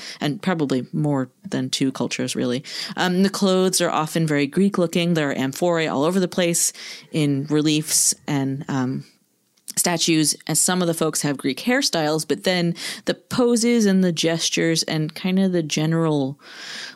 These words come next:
like, wiggliness, like, the, um, litheness, like, it's very, it, it's very Indian looking. Um, there's a, I, I will put this on social media when this episode goes out, but there's this statue of Heracles strangling the Nemean lion.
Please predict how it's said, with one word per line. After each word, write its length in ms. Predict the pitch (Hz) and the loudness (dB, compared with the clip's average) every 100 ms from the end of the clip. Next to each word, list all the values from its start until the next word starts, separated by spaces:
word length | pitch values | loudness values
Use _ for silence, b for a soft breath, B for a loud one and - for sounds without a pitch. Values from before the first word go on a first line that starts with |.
| - | -6
like, 120 | 131 | -2
wiggliness, 920 | 135 170 196 240 240 254 - - - 170 | 0 2 4 4 4 4 2 2 0 0
like, 280 | 147 143 - | -2 -2 -2
the, 200 | 156 147 | 0 2
um, 360 | 139 131 139 147 _ _ _ - - _ - | 0 -2 -4 -8 _ _ _ -16 -16 _ -2
litheness, 960 | 131 143 185 202 247 285 277 - - | 0 2 2 2 4 4 4 2 0
like, 140 | - 175 | -2 -2
it's 100 | - | -2
very, 500 | 185 180 170 165 - | 2 2 2 0 -4
it, 180 | - 165 - | -6 -4 -2
it's 180 | 165 | -2
very 400 | 170 190 190 220 | 0 2 4 2
Indian 500 | 226 262 320 196 131 | 2 2 4 4 2
looking. 380 | 127 - 127 - - B B | 0 -2 -4 -6 -8 B B
Um, 240 | - 160 165 | -2 0 2
there's 180 | 175 180 | 2 2
a, 240 | 165 - - | 2 0 -2
I, 260 | 170 - | -2 0
I 20 | 165 | 0
will 280 | 165 165 160 _ | 2 2 -2 _
put 180 | - 196 | -4 -2
this 240 | - 170 - | 0 0 0
on 160 | 160 | 0
social 300 | 151 156 160 | 0 0 2
media 320 | 151 165 160 | 2 2 0
when 100 | 147 | 0
this 160 | 147 151 | 0 0
episode 380 | - 156 156 147 | -2 0 -2 0
goes 180 | 127 165 | 0 0
out, 140 | 196 | 0
but 100 | 190 | 0
there's 180 | 165 160 | 0 0
this 140 | 151 | 0
statue 460 | - 156 156 - 160 | 0 0 -2 0 0
of 120 | - | -2
Heracles 640 | - 160 160 170 151 - | -2 -2 0 0 0 0
strangling 600 | - - 147 151 151 151 147 | -2 -2 -2 0 0 -2 -2
the 100 | 147 | -2
Nemean 440 | 147 147 143 143 | 0 0 0 0
lion. 500 | 156 165 147 143 165 | -2 0 -2 -2 -4